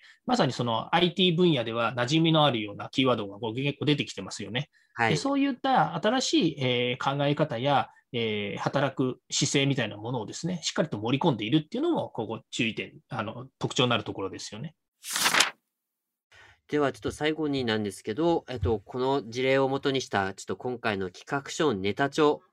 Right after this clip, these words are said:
Speaker 2: として、ちょっと一言でまとめていただければと思いますが、いかがでしょうか？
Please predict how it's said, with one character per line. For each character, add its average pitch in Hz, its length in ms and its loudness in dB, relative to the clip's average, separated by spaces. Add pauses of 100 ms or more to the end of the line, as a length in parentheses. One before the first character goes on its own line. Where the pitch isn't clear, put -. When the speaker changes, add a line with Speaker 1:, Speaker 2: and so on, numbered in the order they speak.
(420)
Speaker 2:
と - 80 -6
し 139 100 -6
て、 143 320 2 (240)
ち - 40 -20
ょ - 20 -20
っ - 40 -20
と 139 40 -2
一 135 180 -4
言 127 220 -4
で 98 140 2
ま 95 100 0
と 110 80 -6
め 110 120 0
て 117 80 0
い 107 40 0
た - 80 -8
だ 113 120 0
け 127 100 -2
れ 120 80 2
ば 113 100 2
と 101 140 -4
思 95 240 -2
い 98 80 -2
ま 101 100 0
す - 160 -12
が、 95 140 -4
い 95 80 -6
か 127 100 -6
が 120 100 0
で 110 80 0
し - 100 -14
ょ 98 40 -4
う 87 40 -14
か？ 90 260 -10